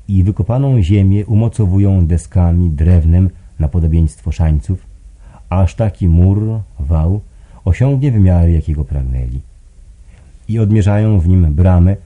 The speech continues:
z której strony pragną ją mieć, aż dochodzi się do niej po moście z drewna. Podany opis budowy grodów dotyczy zapewne bardziej ulepszonego systemu wznoszenia owych twierdz,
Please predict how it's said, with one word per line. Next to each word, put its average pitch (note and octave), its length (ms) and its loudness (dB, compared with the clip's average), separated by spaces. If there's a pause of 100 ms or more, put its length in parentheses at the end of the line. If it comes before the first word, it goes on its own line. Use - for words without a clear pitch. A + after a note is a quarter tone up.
(280)
z - 100 -20
której B2+ 460 0
strony G#2 460 -2
pragną F2+ 760 0
ją D2+ 180 -2
mieć, D2+ 440 -6 (580)
aż G#2+ 380 -4
dochodzi B2+ 360 -2
się B2+ 140 -2
do G#2+ 140 -2
niej A2 200 -2
po G2+ 240 -4
moście E2 420 -4
z C#2 60 -8
drewna. C2 440 -8 (2000)
Podany G#2 340 0
opis G2+ 280 -6
budowy E2+ 380 -2
grodów F2 360 0 (500)
dotyczy G2 440 -2
zapewne G#2+ 580 0
bardziej F2+ 420 0
ulepszonego F#2 500 -2
systemu D#2+ 460 -4
wznoszenia D#2+ 480 -2
owych D#2 280 -4
twierdz, - 440 -4